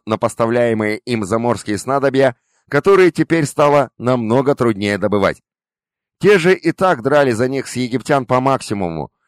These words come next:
и портить отношения с ними сдиранием уже четвёртой шкуры благоразумно не хотели. Но ещё меньше им хотелось уменьшения своих доходов. А тут как раз простой и очевидный способ компенсировать его себе напрашивался.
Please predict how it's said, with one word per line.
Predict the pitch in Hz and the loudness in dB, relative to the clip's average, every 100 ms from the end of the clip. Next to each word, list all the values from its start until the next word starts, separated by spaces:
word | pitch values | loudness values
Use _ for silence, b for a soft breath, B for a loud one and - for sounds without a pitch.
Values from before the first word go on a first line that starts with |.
| - | -8
и | 131 | -6
портить | - 180 185 160 151 | -2 0 0 0 -4
отношения | 143 139 - 170 156 151 151 | -4 -4 -4 -4 -2 -2 -2
с | 127 135 | -4 -6
ними | 143 139 | -6 -4
сдиранием | 117 110 143 139 131 123 123 | -4 0 0 0 -2 -4 -2
уже | 110 135 | -2 -2
четвёртой | - 127 135 123 113 | -4 -6 -2 -2 -2
шкуры | - 143 170 160 - _ - | -4 -2 -2 -2 -6 _ -6
благоразумно | 151 180 170 151 127 123 | -2 0 2 0 0 -2
не | 110 | -4
хотели. | 104 104 95 76 - _ _ _ _ - | -4 -4 -4 -6 -8 _ _ _ _ -6
Но | 110 135 | 0 0
ещё | 127 180 185 | 0 0 0
меньше | 180 170 - 165 | -2 -4 -6 -6
им | 165 165 | -4 -4
хотелось | 151 147 160 151 135 | -4 -2 0 0 -2
уменьшения | 135 117 143 147 139 | -6 -2 -2 -2 -4
своих | 127 143 110 | -2 -4 -2
доходов. | 135 139 90 69 _ _ _ _ - | -2 0 -2 -4 _ _ _ _ -4
А | 123 | -2
тут | 127 196 180 | 2 2 4
как | 180 180 | 0 2
раз | 175 - | 2 2
простой | 139 131 - 196 | -2 -2 2 2
и | 170 | 2
очевидный | - 147 160 156 170 | -2 -2 0 0 -4
способ | - 175 - - | -2 -2 -2 -4
компенсировать | 131 113 123 - 180 175 160 | -4 -4 -4 0 0 2 0
его | 156 156 | -2 -4
себе | 135 110 123 | -4 -2 -2
напрашивался. | 117 113 101 87 78 - | 0 -2 -2 -2 -6 -8